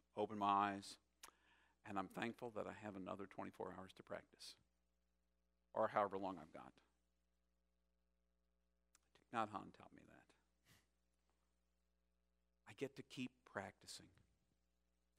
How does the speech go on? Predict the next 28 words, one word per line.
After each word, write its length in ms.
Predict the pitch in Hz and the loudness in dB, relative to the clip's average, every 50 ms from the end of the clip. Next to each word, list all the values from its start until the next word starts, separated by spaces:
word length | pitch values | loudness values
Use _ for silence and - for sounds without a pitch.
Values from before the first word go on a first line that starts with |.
| - | -10
It's 60 | - 185 | -4 0
not 180 | 185 190 190 | 2 2 2
about 260 | 180 147 156 156 - | 4 4 4 4 4
being 220 | - 139 127 127 120 | 4 2 2 2 2
perfect 560 | - - 135 123 - - 135 123 123 - - | 2 0 0 0 0 -2 -6 -6 -6 -8 -12
or 60 | 98 | -6
getting 260 | - - 104 107 113 | 0 0 0 2 0
it 80 | 110 - | -2 -2
right 240 | - 107 104 107 110 | -2 0 2 2 2
every 220 | 107 104 98 110 104 | 2 0 -2 -2 -4
single 300 | - - 110 104 104 101 | -2 -2 -2 -2 -2 -4
time. 400 | - - 110 107 107 110 110 110 110 - _ _ _ _ _ _ _ _ _ _ _ _ _ _ _ _ _ _ _ _ _ _ _ _ _ _ - - - _ _ _ _ _ _ _ _ _ _ _ _ _ _ _ | -4 -4 -2 -2 0 -2 -2 -4 -8 -14 _ _ _ _ _ _ _ _ _ _ _ _ _ _ _ _ _ _ _ _ _ _ _ _ _ _ -20 -20 -20 _ _ _ _ _ _ _ _ _ _ _ _ _ _ _
I 60 | - 120 | 4 6
want 160 | 147 185 - | 6 6 2
to 40 | - | 4
tell 160 | - 180 170 | 6 6 6
you 140 | 190 170 131 | 6 6 6
that 140 | 123 117 | 6 4
as 100 | 120 - | 4 4
much 160 | 131 127 127 - | 2 0 0 2
shadow 300 | - 147 127 127 131 131 | 2 4 4 4 4 2
work 260 | 127 127 139 139 143 | 2 2 0 0 0
as 100 | 131 113 | 4 6
I 120 | 123 113 | 6 6
did 180 | 110 127 120 120 | 6 4 0 0
on 140 | 120 120 117 | 0 2 2
Monday 260 | 117 120 123 123 123 | 2 0 0 0 -2
morning, 400 | 117 120 123 135 143 151 156 | -2 -2 -2 -2 -4 -4 -6